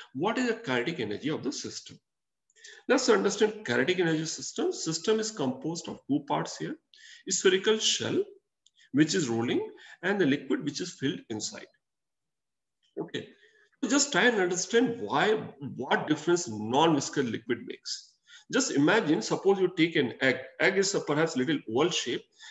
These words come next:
but you just think of it when an egg is not boiled. And when you spin the egg here, if, uh,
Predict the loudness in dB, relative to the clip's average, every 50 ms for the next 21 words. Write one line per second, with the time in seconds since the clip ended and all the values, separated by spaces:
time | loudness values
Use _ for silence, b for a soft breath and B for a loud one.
0 | B B B 2 2 2 2 2 4 4 4 4 2 0 0 0 2 2 0 -2
1 | -2 -4 -6 -6 -2 0 0 0 0 0 -6 -6 -4 -4 -4 0 0 0 0 0
2 | 0 -2 0 2 4 4 4 2 2 -2 -2 -2 -2 -2 -4 -8 _ _ _ _
3 | _ _ _ B B B B B B B 0 2 2 4 4 4 4 4 2 4
4 | 6 6 6 6 6 4 2 0 2 2 4 4 4 0 -2 0 0 0 0 0
5 | -2 -4 -4 -4 -4 -6 -8 _ _ B B B B B B B B 4 4 4
6 | 2 0 0 2 2 2 2 2 0